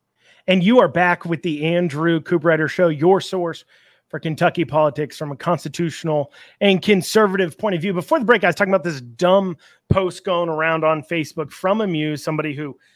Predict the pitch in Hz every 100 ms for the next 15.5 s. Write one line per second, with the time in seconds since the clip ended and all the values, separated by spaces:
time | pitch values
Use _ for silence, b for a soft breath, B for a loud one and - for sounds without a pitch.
0 | _ - 175 180 175 165 - 196 160 -
1 | - 190 190 196 - 175 180 175 185 160
2 | 165 170 160 139 175 220 185 175 185 160
3 | 151 - 185 185 180 - b b b 156
4 | 185 202 160 156 202 208 202 - 180 -
5 | 190 185 180 175 151 165 - 170 190 190
6 | 185 - - b _ 196 180 - - 175
7 | 185 170 151 - - _ _ - 170 160
8 | 214 180 151 - _ _ _ - - 233
9 | 185 196 190 156 - 165 151 175 190 -
10 | 185 175 - 185 180 294 247 220 180 B
11 | B B 214 262 233 202 - - 185 226
12 | 208 175 175 185 180 160 147 185 220 202
13 | 196 170 220 214 196 165 170 175 170 156
14 | 151 160 170 151 165 147 160 147 - 180
15 | 175 165 165 160 143